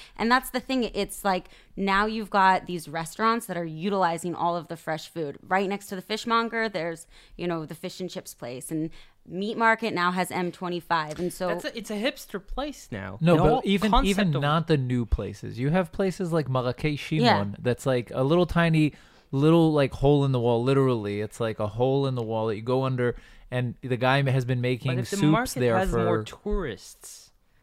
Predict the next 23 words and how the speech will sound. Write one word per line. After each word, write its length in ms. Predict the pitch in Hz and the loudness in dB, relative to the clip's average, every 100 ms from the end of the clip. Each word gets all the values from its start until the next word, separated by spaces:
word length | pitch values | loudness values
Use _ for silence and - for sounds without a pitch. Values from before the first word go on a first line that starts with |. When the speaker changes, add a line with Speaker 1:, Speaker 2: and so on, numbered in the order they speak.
| _ | _
Speaker 2:
than, 680 | 120 120 117 117 110 110 98 - | -12 -4 -2 -2 -4 -8 -12 -14
than 340 | 117 113 110 - | -8 -6 -4 -6
authentic, 880 | 110 110 - 127 127 135 123 120 117 | -8 -8 -4 -4 -2 -2 -4 -6 -8
like, 300 | 110 107 - - - | -6 -6 -12 -20 -20
you 180 | 131 123 | -10 -6
know, 300 | 117 107 110 - - - - - | -4 -4 -6 -12 -20 -20 -20 -20
hardworking 880 | - 139 139 123 131 139 - 135 127 | 0 2 2 2 2 2 0 -4 -4
Tel 260 | 139 139 123 | -2 -2 -2
Avivian 1000 | 131 127 127 127 123 123 120 120 117 - _ - | -6 -4 -4 -2 -4 -4 -6 -8 -12 -18 _ -14
people 480 | 127 - 120 120 | -12 -4 -2 -2
who 100 | 113 | -4
come 320 | 113 151 190 139 | -6 -6 -4 -6
there, 440 | 104 104 107 - _ _ - - | -4 -4 -6 -10 _ _ -20 -12
is 100 | 170 | -8
it 140 | 185 | -6
really 460 | 175 180 175 170 165 | -4 -2 -2 -2 -4
a 40 | 160 | -2
market 380 | 180 220 208 | -2 -2 -4
anymore? 440 | 135 113 107 98 98 | -4 -4 -8 -8 0
Speaker 1:
But 120 | 254 | 4
it 180 | 254 - | 4 4
does, 280 | 247 302 302 196 - | 2 2 0 -12 -10
yes, 520 | 180 202 - - | -4 -4 -4 -10